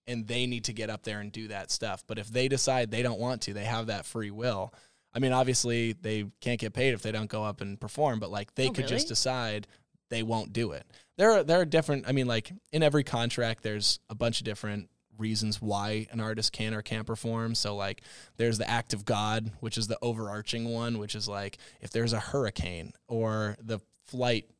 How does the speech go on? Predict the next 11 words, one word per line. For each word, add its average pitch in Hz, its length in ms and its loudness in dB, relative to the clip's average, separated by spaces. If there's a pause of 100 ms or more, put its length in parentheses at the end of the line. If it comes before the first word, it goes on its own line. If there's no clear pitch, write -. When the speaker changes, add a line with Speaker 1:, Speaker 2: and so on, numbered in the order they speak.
(160)
Speaker 1:
gets 101 240 -4
canceled 95 640 -4
or 110 400 0
because 107 720 -2 (400)
there's, 110 600 0
um, 107 600 -2 (240)
I 104 120 -2
don't 104 100 -6
know, 101 140 -6
a 117 140 -6
flood. 101 600 -4